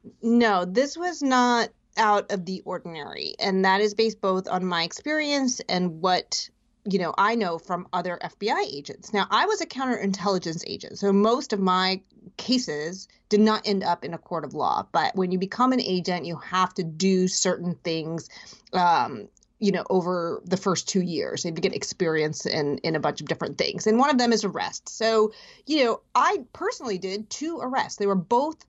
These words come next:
white collar cases. Both of them met. The staging was, like, at four thirty in the morning. And this is because it, this,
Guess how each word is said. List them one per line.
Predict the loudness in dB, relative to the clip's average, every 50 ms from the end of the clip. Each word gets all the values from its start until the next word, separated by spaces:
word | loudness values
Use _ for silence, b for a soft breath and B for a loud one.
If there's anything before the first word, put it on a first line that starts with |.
| _ _
white | -4 0 2 2 2 0 -4
collar | -2 0 0 0 0 0 -4 -6
cases. | -8 -8 -10 -10 -10 -10 -12 -14 -14 -14 -16 -20 -20 b b b b b b b -8
Both | 0 2 4 4 4 2 -2
of | -4 -4 0
them | 0 0 0 0 -2 -6 -10 -6
met. | -2 2 4 4 4 4 4 2 0 -2
The | -6 -8
staging | -8 -8 -8 -6 -4 -4 -4 -4 -2 -2 -2 -2 -2
was, | -2 -4 -4 -2
like, | -4 -4 -4 -4 -4
at | -6 -6 -4
four | -2 0 2 2 2
thirty | 2 2 4 4 4 2 2 0
in | 2 4 4
the | 4
morning. | 4 2 2 0 0 0 -2 -2 -4 -4 -2
And | -2 0 0
this | 0 0 -2
is | -4 -2
because | -2 -2 -4 -2 0 2 4 6 6 6 4 4 2 B B B B B B B 0
it, | 0 0 0 0 -2 4
this, | 4 4 4 2